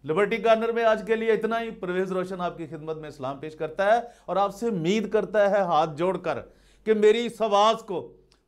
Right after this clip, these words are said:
पूरी दुनिया तक ये पहुँचाएँ। हकायक, यार इंसानों को ऐसे मत मारो,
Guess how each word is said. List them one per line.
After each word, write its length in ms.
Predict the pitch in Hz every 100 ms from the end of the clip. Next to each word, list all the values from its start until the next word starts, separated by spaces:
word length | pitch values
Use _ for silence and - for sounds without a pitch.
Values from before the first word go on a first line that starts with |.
| _
पूरी 300 | 233 262 262
दुनिया 400 | 202 208 180 151 110 - _ _ _ _ -
तक 120 | 196 180
ये 140 | 175
पहुँचाएँ। 600 | 165 147 120 127 117 98 - _ _ _
हकायक, 520 | 131 131 135 139 127 127
यार 200 | 127 147
इंसानों 480 | 147 135 120 120 131
को 100 | 123
ऐसे 220 | 107 123
मत 220 | 107 113 -
मारो, 340 | 98 92 90